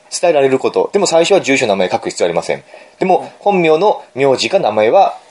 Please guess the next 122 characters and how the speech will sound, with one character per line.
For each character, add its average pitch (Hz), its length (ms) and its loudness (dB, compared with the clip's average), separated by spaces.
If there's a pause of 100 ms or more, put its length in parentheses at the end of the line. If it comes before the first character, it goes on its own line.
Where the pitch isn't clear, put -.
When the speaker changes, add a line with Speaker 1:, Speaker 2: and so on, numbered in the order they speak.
(220)
Speaker 2:
書 226 80 0
い 185 40 -2
て - 60 -6
く - 20 -2
だ - 0 -
さ 175 60 0
い。 - 20 0
Speaker 1:
書 - 20 0
い 160 40 0
て - 60 -4
く 190 80 -2
だ 175 80 0
さ - 120 -6
い。 - 20 -8
Speaker 2:
う 127 40 -16
ん。 - 40 -20 (180)
そ 180 100 -10
う - 20 -4
だ 131 100 -4
ね。 87 100 -14
Speaker 1:
う 95 40 -8
ん。 78 180 -8 (560)
ど - 100 -2
っ 233 60 -2
ち 330 100 -2
か、 - 80 0
Speaker 2:
ア - 40 -2
メ - 0 -
リ - 0 -
カ - 0 -
か 370 200 2
ら 339 60 4
来 330 60 -4
た 269 200 2
ら 202 80 0
ど 190 80 -2
う 202 60 -4
す - 0 -
る？ - 0 -
Speaker 1:
ど - 0 -
っ - 0 -
ち - 40 -12
か - 60 -6
で 113 60 0
も 98 60 -2
い - 20 -6
い 80 60 -8
で - 40 -16
す。 - 140 -12
う - 40 -2
ん。 127 40 0
ア - 20 -4
メ 180 80 -2
リ 196 80 -2
カ 180 120 0
か 180 60 2
ら 175 60 2
で 151 60 0
も 233 80 0
い - 40 2
い - 20 2
で 214 60 0
す - 100 -4
よ。 247 80 2
Speaker 2:
ね、 277 60 0
嬉 311 140 -6
し 262 40 0
い - 20 -2
ね。 147 340 -4
Speaker 1:
う 98 80 -8
ん。 107 320 -4 (440)
ア - 80 -6
メ 170 100 0
リ 196 80 0
カ 196 120 0
か 202 100 2
ら 202 80 4
来 - 80 -8
た 190 80 0
場 165 60 0
合 160 200 4
は、 180 380 2 (420)
図 120 100 -2
書 131 100 0
カ 135 80 -2
ー 135 100 2
ド 113 80 2
送 110 100 -6
っ - 40 -18
て 127 100 -4
も 110 80 0
し 113 80 -6
ょ 107 60 2
う - 20 0
が 110 80 0
な 120 80 0
い 104 80 -6
か 107 100 -2
ら。 120 320 0 (320)
Speaker 2:
あ、 311 120 2
し - 100 -6
ょ 370 60 2
う - 20 2
が 403 80 2
な 415 80 2
い 277 40 0
ん - 40 -6
だ。 - 180 -2
Speaker 1:
し - 200 -8
ょ 139 40 2
う 156 80 2
が 170 60 2
な 190 100 2
い 202 40 0
ん 185 40 0
じ 151 80 0
ゃ 123 40 0
な 104 120 0
い？ 95 60 0
ど 139 80 0
う、 180 100 2
Speaker 2:
あ。 - 80 0